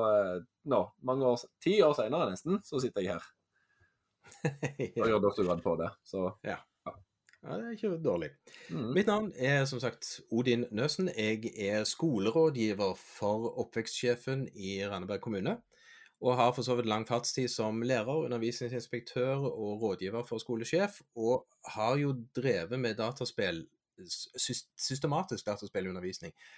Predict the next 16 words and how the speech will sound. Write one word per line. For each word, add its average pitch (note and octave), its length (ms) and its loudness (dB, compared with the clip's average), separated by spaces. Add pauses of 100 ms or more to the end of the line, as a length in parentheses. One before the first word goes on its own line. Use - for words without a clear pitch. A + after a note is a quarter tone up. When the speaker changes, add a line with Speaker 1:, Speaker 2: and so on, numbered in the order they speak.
Speaker 2:
siden A#2 280 -2
vel A2+ 180 0
to B2+ 180 0
tusen G#2+ 380 -4 (100)
og G2+ 220 -4
elleve. G2+ 340 -2 (840)
Og, B2 180 2
og B2+ 160 -2
det C#3+ 160 4
var C#3 220 6
jo E3 100 4
for C#3 100 0
så D3+ 140 2
vidt D3 160 0
den C3 80 2
der, G#2+ 160 0